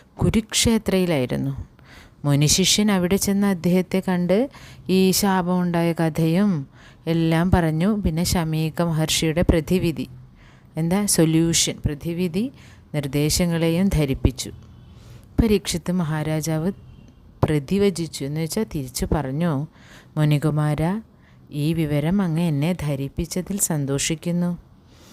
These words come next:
അങ്ങയുടെ ഗുരുവരനോട് എൻ്റെ നന്ദി അറിയിക്കുക.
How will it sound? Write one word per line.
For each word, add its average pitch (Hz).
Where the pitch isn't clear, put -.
അങ്ങയുടെ 208
ഗുരുവരനോട് 147
എൻ്റെ 151
നന്ദി 143
അറിയിക്കുക. 151